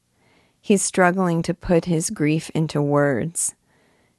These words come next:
and he feels remorse that his words are inadequate to express it. He is struggling to give words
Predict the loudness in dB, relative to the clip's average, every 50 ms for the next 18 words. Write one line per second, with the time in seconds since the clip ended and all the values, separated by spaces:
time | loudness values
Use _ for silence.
0 | _ -4 -2 0 0 0 0 0 0 0 2 2 2 0 0 0 0 2 2 2
1 | 2 2 0 -2 -4 -6 -4 -2 -2 0 0 0 0 0 0 2 2 2 2 0
2 | -2 -4 -6 -6 -4 -2 0 0 0 0 0 0 0 0 0 -2 -4 -4 -6 -6
3 | -6 -6 -4 -2 -2 -2 -4 -6 -8 -6 -2 0 0 0 0 -2 -4 -6 -8 -8
4 | -12 _ -20 -20 _ _ _ _ _ _ _ _ _ _ _ _ _ _ _ _
5 | _ _ _ _ _ _ _ _ _ 0 2 2 2 0 -2 -2 2 2 2 2
6 | 2 0 0 0 0 0 -2 -2 -2 -2 0 2 2 0 0 0 0 0 2 2
7 | 0 -2 -2 -4 -6